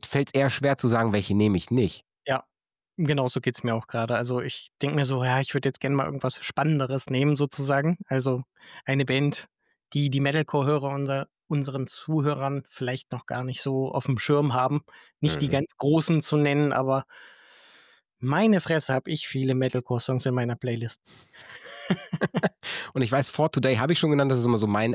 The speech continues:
Speaker 1: eine meiner Vorzeigebands, die es heute auch nicht mehr gibt.
Speaker 2: Ja.
Speaker 1: Killswitch Engage hatten wir auch schon, das weiß ich auch. Das ist auch so einer der,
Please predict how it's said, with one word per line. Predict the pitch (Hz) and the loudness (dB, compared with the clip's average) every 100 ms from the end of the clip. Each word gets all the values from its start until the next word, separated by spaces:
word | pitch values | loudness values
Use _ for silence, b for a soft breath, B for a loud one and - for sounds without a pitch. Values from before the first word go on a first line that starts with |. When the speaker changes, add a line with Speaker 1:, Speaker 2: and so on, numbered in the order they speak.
| - | 0
Speaker 1:
eine | 120 | 2
meiner | 131 117 | 2 0
Vorzeigebands, | - 131 131 - 131 123 113 123 - | 0 -2 0 -2 0 2 2 0 0
die | 117 | -2
es | 117 | 0
heute | 120 76 | 0 2
auch | 123 | 0
nicht | 139 - | 0 0
mehr | 131 | 0
gibt. | 139 - - B | 0 -4 -16 B
Speaker 2:
Ja. | 147 | -2
Speaker 1:
Killswitch | 139 131 143 131 | 0 0 2 2
Engage | 107 101 139 165 | 2 2 0 0
hatten | 139 - | -4 0
wir | 107 | 0
auch | 139 170 | 2 0
schon, | - 151 | 0 0
das | 131 98 | 2 0
weiß | 104 95 | 0 0
ich | 90 - | -4 -2
auch. | 143 | 0
Das | 135 90 | 0 -2
ist | 82 | 0
auch | 139 | -2
so | - | -2
einer | - 113 | 0 0
der, | 107 101 | 2 0